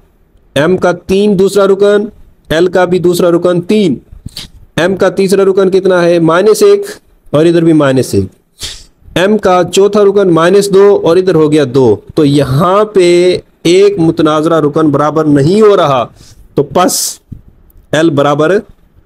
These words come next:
नहीं है एम के। तो इसी तरह से हम कोई भी दो कॉलम दिए गए हों तो उनको आपस में बता सकते हैं कि मसावी कब हो,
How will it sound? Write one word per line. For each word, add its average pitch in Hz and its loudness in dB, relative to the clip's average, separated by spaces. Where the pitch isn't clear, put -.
नहीं 151 2
है 117 0
एम 98 -2
के। - -10
तो 170 0
इसी 214 0
तरह 175 0
से 143 0
हम 165 0
कोई 233 2
भी 208 -2
दो 165 0
कॉलम 139 -2
दिए 165 0
गए 180 2
हों 139 0
तो 160 -2
उनको 175 0
आपस 156 -2
में 156 0
बता 147 -2
सकते 139 -4
हैं 131 0
कि 135 -2
मसावी 147 -2
कब 156 -4
हो, 139 0